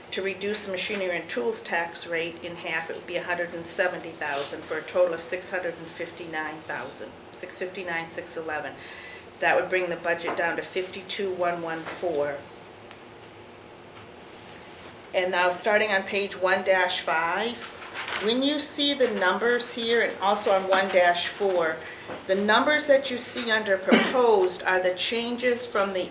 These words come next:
F Y seventeen adopted budget. It's not the total amount, it's what is changed from the F Y seventeen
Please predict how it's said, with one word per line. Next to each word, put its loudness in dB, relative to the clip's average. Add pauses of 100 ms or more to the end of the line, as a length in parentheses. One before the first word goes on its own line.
(100)
F 0
Y 2 (720)
seventeen 0
adopted 2
budget. 2 (320)
It's -4
not 6
the -4
total 8
amount, 0
it's -8 (160)
what 4
is -2
changed -2
from -2
the -2
F 0
Y 2
seventeen -2